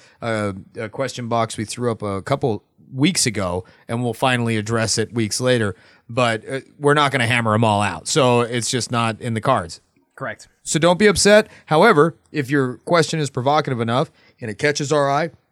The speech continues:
Speaker 1: then we're delighted to talk about it on the air because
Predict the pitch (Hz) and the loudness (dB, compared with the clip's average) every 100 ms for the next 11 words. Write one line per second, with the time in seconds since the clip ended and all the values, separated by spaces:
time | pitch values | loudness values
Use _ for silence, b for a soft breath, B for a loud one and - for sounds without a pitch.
0 | _ 139 160 151 139 127 147 170 160 123 | _ -6 -2 0 0 0 2 2 2 0
1 | 135 107 139 123 - 120 113 110 104 98 | -6 -6 -4 -2 -2 -4 -4 -4 -6 -6
2 | 113 135 139 139 135 | -6 -6 -4 -6 -6